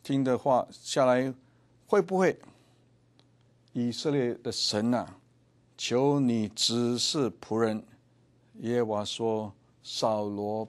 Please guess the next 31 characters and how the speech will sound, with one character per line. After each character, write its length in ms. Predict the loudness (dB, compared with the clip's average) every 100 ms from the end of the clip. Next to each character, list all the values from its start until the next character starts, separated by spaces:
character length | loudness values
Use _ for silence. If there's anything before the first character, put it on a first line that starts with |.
| -10
必 260 | -8 -8 -10 _
下 340 | -20 -14 -14 -14 -18
来。” 160 | -20 -20 _ _ _ _ _ _ _ _ _ _ _ _ _
因 60 | -12
为 60 |
这 120 | -6
个 60 | -8
地 180 | -6 -6
方 340 | -4 -4 -6 -10 -16 _ _ _
是 140 | -10 -6
扫 240 | -2 0
罗 180 | 0 -2
经 180 | -2 -6
常 160 | -6 -6
走 220 | -4 -4
动 180 | -6 -10
的 60 | -10
地 180 | -10
方， 260 | -10 -10 -12 -18 _ _ _
这 140 | 0
地 160 | 0 0
方 220 | -2 -2 -8 -6
也 120 | -6
就 200 | -4 -6
在 280 | -2 -2 -2 -6 -20
犹 300 | -2 0 0
大 240 | 0 -2 -2
这 160 | -6
个 60 | -10
地 160 | -12 -12
方。 180 | -14